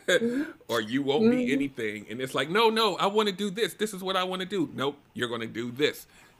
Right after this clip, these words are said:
Speaker 1: And
Speaker 2: Mm-hmm.
Speaker 1: it stifles your growth. And as, and so what you're saying is, is very important, because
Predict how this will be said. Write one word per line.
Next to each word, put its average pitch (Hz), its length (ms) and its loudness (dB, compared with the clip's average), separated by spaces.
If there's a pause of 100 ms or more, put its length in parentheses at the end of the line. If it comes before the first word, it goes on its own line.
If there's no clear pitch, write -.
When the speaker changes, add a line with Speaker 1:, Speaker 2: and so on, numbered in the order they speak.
Speaker 1:
And 117 520 2
Speaker 2:
Mm-hmm. 254 80 -2 (440)
Speaker 1:
it 120 120 -4
stifles 139 540 -2
your 123 100 -2
growth. 120 440 -2 (280)
And 113 140 -6
as, 123 280 -4
and 113 120 -8
so 117 180 -4
what 113 240 -8
you're 117 100 -4
saying 127 380 -6
is, 101 260 -10
is 104 160 -10
very 113 280 -4
important, 104 480 -4
because 104 560 -8